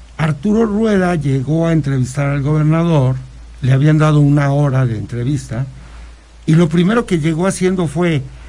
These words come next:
"Gobernador, yo no vengo a hacerte la clásica entrevista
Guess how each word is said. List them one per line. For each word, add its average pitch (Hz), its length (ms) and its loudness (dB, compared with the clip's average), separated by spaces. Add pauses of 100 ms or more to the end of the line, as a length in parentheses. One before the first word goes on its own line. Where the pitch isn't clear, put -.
(180)
"Gobernador, 233 640 0
yo 247 140 -2
no 247 240 0
vengo 185 720 0
a 135 100 2
hacerte 151 420 0
la 131 200 -2
clásica 151 460 -2
entrevista 120 840 -6